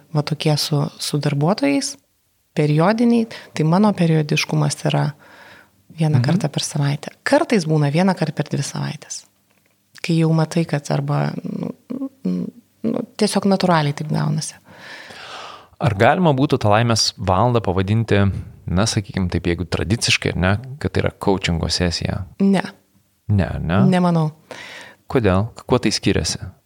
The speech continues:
Speaker 1: Laimės valanda?
Speaker 2: Aha.
Speaker 1: Nes nebūtinai reikia coachinti.
Speaker 2: Ok.
Speaker 1: Tuo metu, vat kaip tik turėjom praeitą savaitę susitikimą su vienu iš coacherių Lietuvos,
Speaker 2: Mhm.
Speaker 1: kuris labai gražiai papasakojo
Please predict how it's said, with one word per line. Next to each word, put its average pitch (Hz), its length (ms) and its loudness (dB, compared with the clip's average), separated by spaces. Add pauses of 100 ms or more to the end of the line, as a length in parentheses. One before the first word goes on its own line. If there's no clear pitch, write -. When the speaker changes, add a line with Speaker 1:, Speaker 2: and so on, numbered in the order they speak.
(220)
Speaker 1:
Laimės 170 480 2
valanda? 170 360 2 (100)
Speaker 2:
Aha. - 180 -2
Speaker 1:
Nes 185 380 4
nebūtinai 160 580 2
reikia 147 280 0
coachinti. 226 680 0 (320)
Speaker 2:
Ok. 101 180 -2 (300)
Speaker 1:
Tuo 165 160 0
metu, 160 380 0 (720)
vat - 140 -20
kaip 165 200 -2
tik - 140 -6
turėjom 156 440 2
praeitą 156 300 -2
savaitę 151 540 0 (580)
susitikimą - 840 -2
su 151 260 -2 (340)
vienu 156 280 2
iš 151 120 0
coacherių 185 520 0 (180)
Lietuvos, 190 560 0 (300)
Speaker 2:
Mhm. 127 420 2
Speaker 1:
kuris 170 260 -2
labai 160 260 2
gražiai 165 400 2
papasakojo 156 960 -4